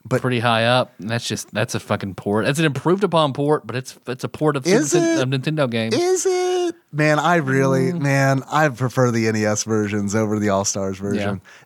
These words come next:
Speaker 1: Just the look of it throws me off. They fe-, it feels so different.
Speaker 2: Yeah.
Speaker 1: And it's like, I guess it's not really, but it just feels different, you know,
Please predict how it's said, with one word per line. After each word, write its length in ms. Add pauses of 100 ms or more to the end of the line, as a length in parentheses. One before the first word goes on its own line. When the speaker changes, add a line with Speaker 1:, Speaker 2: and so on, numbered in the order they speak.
Speaker 1:
Just 280
the 140
look 320
of 160
it 160
throws 320
me 140
off. 260
They 140
fe-, 160
it 180
feels 460
so 200
different. 560
Speaker 2:
Yeah. 160
Speaker 1:
And 120
it's 160
like, 260
I 60
guess 240
it's 160
not 340
really, 460
but 160
it 80
just 160
feels 600
different, 460
you 140
know, 180